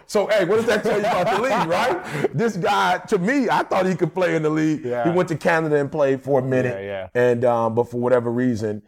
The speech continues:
Speaker 1: you know, he hasn't given up on his dreams
Speaker 2: Sure.
Speaker 1: of playing in the league, but it just goes to show you that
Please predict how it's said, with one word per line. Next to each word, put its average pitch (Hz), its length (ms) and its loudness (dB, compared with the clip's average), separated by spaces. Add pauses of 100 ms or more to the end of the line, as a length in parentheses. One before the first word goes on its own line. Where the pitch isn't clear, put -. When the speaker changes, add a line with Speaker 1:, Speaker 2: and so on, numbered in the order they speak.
(280)
Speaker 1:
you 113 100 -6
know, 104 220 0
he 131 140 -2
hasn't 110 320 0
given 117 200 0
up 113 160 2
on 110 140 -2
his 104 140 -4
dreams 117 600 -6
Speaker 2:
Sure. 107 380 -8
Speaker 1:
of 104 220 4
playing 127 300 0
in 120 80 -2
the 120 60 0
league, 120 380 0
but 104 260 2 (200)
it 117 80 0
just 110 200 -4
goes 113 220 2
to 101 80 -4
show 110 220 -2
you 104 180 -2
that 95 300 -6